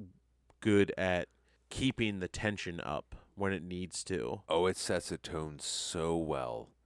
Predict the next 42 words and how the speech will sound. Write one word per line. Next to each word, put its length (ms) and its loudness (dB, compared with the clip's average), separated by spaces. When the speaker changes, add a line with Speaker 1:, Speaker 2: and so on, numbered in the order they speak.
Speaker 2:
So 340 4
well. 320 4
Even 320 8
when 120 8
you're 180 8
in 120 2
just, 280 0
like, 180 -2
the 80 -8
pause 340 0
screen 640 -4
and 140 -10
you 80 -18
can 100 -12
still 280 -6
hear 280 -4
it 80 -6
in 100 -8
the 60 -10
background, 760 -8
and 120 -6
there 200 0
may 360 0
not 300 2
be 320 -6
anything 440 -4
happening, 640 -4
but 240 2
it 120 -8
still 260 0
just 240 -4
keeps 300 -6
where 360 4
you're 300 6
used 360 2
to 100 4
when 200 0
those 260 0
noises 380 -2
start 260 0
popping 400 -4
up, 220 -2